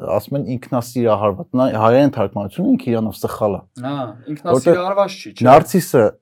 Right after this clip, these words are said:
Speaker 1: եսի զգացում չունի։
Speaker 2: Հմ, հմ։
Speaker 1: Ինք իրա եսի զգացումը ինքը ստանում է ուրիշներից։
Speaker 2: Հա, հա, հա, հա, հա։
Speaker 1: Ստալինն էլ շատ,
Speaker 2: Ճիշտ է,
Speaker 1: շատ
Speaker 2: ճիշտ է,
Speaker 1: ուժեղ
Speaker 2: ճիշտ է,
Speaker 1: նարցիս ա
Speaker 2: ճիշտ է։
Speaker 1: եղել,
Speaker 2: Հա,
Speaker 1: որ
Speaker 2: դրանք բոլորն էլ նարցիս են։ Չի կարա Ստալինի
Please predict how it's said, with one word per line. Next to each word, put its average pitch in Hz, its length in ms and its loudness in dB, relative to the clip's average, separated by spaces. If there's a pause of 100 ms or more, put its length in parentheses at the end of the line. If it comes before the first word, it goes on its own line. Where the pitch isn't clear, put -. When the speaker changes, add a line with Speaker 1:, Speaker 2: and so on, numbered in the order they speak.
(100)
Speaker 1:
եսի 127 420 2
զգացում 110 540 -4
չունի։ 131 420 0
Speaker 2:
Հմ, 139 300 -12 (320)
հմ։ 127 220 -16
Speaker 1:
Ինք 156 200 2 (100)
իրա 147 280 4
եսի 117 420 0
զգացումը 107 480 -2
ինքը 170 240 -6
ստանում 120 380 -4
է 160 80 0
ուրիշներից։ 120 680 0
Speaker 2:
Հա, 127 80 0
հա, 131 140 -2
հա, 131 180 -6
հա, 127 160 -8
հա։ 123 80 -14
Speaker 1:
Ստալինն 151 520 4
էլ 135 100 -2
շատ, 135 340 0
Speaker 2:
Ճիշտ - 160 -14
է, 104 80 -10
Speaker 1:
շատ 139 220 2
Speaker 2:
ճիշտ 139 100 -4
է, 139 60 2
Speaker 1:
ուժեղ 151 180 4
Speaker 2:
ճիշտ 147 80 -4
է, 131 40 2
Speaker 1:
նարցիս 127 360 0
ա - 0 -
Speaker 2:
ճիշտ 120 80 -2
է։ 101 80 0
Speaker 1:
եղել, 95 240 -2
Speaker 2:
Հա, 170 80 -10
Speaker 1:
որ 180 160 -2
Speaker 2:
դրանք 202 320 -4
բոլորն 233 400 -4
էլ 220 80 -14
նարցիս 202 400 -8
են։ 120 160 -16
Չի 214 160 -18
կարա 190 260 0
Ստալինի 123 560 -8